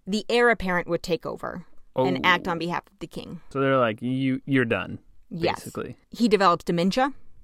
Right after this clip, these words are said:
Speaker 1: And then <laughs> Christmas of eighteen nineteen, he apparently spoke nonsense for fifty-eight hours straight.
Speaker 2: Wow.
Speaker 1: And then he died a month later.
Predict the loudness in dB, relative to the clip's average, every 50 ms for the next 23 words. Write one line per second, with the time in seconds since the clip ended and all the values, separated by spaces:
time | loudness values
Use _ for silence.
0 | -12 _ -2 0 2 2 2 2 2 0 0 0 -2 -2 -6 -8 _ _ _ _
1 | 4 6 8 8 6 6 2 -6 _ _ _ _ -14 -10 4 6 6 6 6 4
2 | 2 2 2 0 -2 -4 -4 -4 -4 -2 -4 -6 -6 -4 -4 -2 -2 0 0 -2
3 | -2 -4 -8 -6 -4 -2 -2 -2 -2 -4 -10 _ _ _ _ _ _ _ _ _
4 | _ _ _ _ -12 -2 0 2 2 4 4 2 0 0 -2 0 2 2 4 2
5 | 0 0 0 0 0 0 -4 -6 -8 -12 _ _ _ _ _ _ _ _ _ _
6 | _ _ -18 -16 -16 -12 0 2 4 4 4 2 0 -12 -20 -14 -6 -2 0 4
7 | 6 6 6 6 4 2 0 -2 -8 -10 -8 -6 -6 -8 -8 -8 -16 -16 -18 -16
8 | -14 -12 -10 -8 -8 -8 -8 -12 -16 _ 2 2 2 2 0 -2 0 0 0 0
9 | 0 -2 -2 0 2 0 0 0 2 4 6 6 6 6 6 4 4 0 -4 -10
10 | -14 0 2 4 4 4 4 2 -2 _ -16 -20 _ _ _ _ _ _ _ _
11 | _ _ _ _ -20 -20 -20 -20 -20 -20 -20 -20 -20 -20 -20 _ _ _ _ _
12 | _ _ _ _ _ _ _ _ _ _ _ _ _ _ _ _ 0 2 2 2
13 | 2 4 4 4 6 6 6 4 4 2 2 0 2 2 0 -2 -2